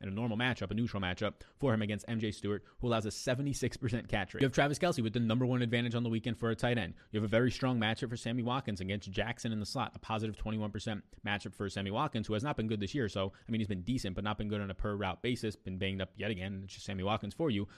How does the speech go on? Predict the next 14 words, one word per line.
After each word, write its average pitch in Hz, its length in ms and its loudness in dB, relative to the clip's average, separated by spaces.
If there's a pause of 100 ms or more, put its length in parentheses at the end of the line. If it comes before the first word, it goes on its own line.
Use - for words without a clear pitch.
But 113 100 -4
Jackson 139 340 2
on 113 80 -2
the 113 80 -2
slate 131 240 -4
allows 113 220 0
the 110 80 -4
most 120 240 -2
yards 110 240 0
per 113 120 -4
cover 98 240 0
route. - 240 -6
Not 120 220 2
good. - 140 -4